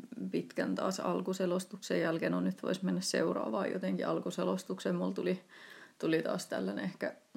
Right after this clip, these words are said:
lyhyempi juttu mieleen tosta, tosta vielä viime jaksosta, kun mä tein. Niin jotenkin varsinkin siitä, että miten, miten niinku mun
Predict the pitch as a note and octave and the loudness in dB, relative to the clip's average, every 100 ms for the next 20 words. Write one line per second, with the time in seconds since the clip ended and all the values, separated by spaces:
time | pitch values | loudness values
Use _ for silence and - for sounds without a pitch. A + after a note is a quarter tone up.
0 | - - - F#3 F3 F3 F3 F3+ D#3+ D#3+ | -8 -8 -4 -2 2 2 2 2 0 0
1 | - F3 F3 F#3+ G3 F#3+ F#3+ - - _ | -2 0 2 2 2 2 0 -4 -16 _
2 | _ - E3 D#3+ E3+ D#3+ D#3+ D#3+ E3+ F3+ | _ -4 -4 -2 2 4 4 4 4 2
3 | F3+ - F#3+ - E3 E3+ - E3+ F3+ - | 2 -2 -8 -2 0 0 2 2 0 -2
4 | - _ _ _ - - - - - - | -20 _ _ _ -20 -20 -20 -20 -20 -20
5 | - _ _ _ - _ - F#3 F3 F3 | -20 _ _ _ -20 _ 4 6 8 8
6 | F3+ G3+ F#3+ E3 E3 E3 E3+ E3 E3 D#3+ | 8 8 8 8 6 4 4 4 4 2
7 | D#3+ E3+ - F#3 F#3+ - E3 - - - | 2 4 4 4 2 2 -2 0 0 -2
8 | - _ _ _ - _ - F3 E3 - | -8 _ _ _ -20 _ -4 0 0 2
9 | - D3 C#3+ - - F3 - F#3 - - | 2 2 0 2 2 2 -4 -14 -14 -20
10 | - - - - _ _ _ _ _ _ | -20 -20 -20 -20 _ _ _ _ _ _
11 | _ _ _ - - - - - - - | _ _ _ -10 -8 -8 -10 -10 -10 -6
12 | F3 E3 D#3+ - | -2 0 0 -2